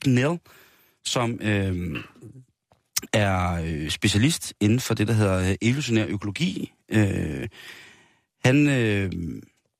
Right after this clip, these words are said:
han siger, at, øh, det, det tegner sig efterhånden sådan et billede af, at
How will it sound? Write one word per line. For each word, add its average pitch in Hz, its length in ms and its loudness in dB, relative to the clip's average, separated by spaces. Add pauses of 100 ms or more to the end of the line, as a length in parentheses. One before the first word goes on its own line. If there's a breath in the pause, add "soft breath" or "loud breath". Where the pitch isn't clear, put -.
(1700)
han 135 120 4
siger, 139 280 2
at, 110 360 -4
øh, 95 340 0 (380)
det, 113 220 2 (140)
det 113 120 -6
tegner 160 320 2
sig 165 160 0
efterhånden 120 380 -2
sådan 147 160 2
et 120 100 -2
billede 135 300 2
af, 123 200 -2
at 117 240 -2